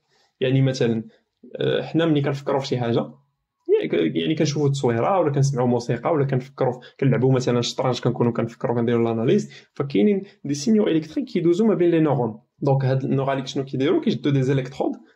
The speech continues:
اللي هما دي كابتور اونتر غيمي ديال دوك لي سينيو الكتريك، كيخشيوهم وسط الدماغ،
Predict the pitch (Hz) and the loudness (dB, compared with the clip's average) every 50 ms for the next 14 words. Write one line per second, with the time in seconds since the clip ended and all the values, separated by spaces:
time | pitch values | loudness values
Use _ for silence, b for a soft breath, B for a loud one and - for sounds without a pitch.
0 | b _ 143 127 123 127 127 127 127 120 123 120 - 170 165 - - 147 151 135 | b _ 0 2 2 2 2 0 0 0 0 0 -2 -2 -2 0 0 2 2 2
1 | - - - - - - - 131 120 - 131 120 127 131 127 127 120 123 B B | 0 -4 -10 -16 -16 -6 -4 -4 -2 0 0 0 2 2 2 0 0 -2 B B
2 | B _ - 131 123 120 120 123 127 127 117 - - 123 123 120 120 110 117 113 | B _ 0 0 2 2 2 0 -2 -2 -2 0 0 2 2 2 2 2 0 -2
3 | - - - 277 - b b b b b _ _ _ - - 127 131 127 123 120 | -2 -4 -4 -4 -4 b b b b b _ _ _ -8 -4 -2 0 0 0 -2
4 | - - - 208 196 156 170 214 214 - - 135 131 117 120 135 - - - | -2 -2 0 2 2 2 2 0 0 -2 -4 -2 0 2 2 2 2 0 -2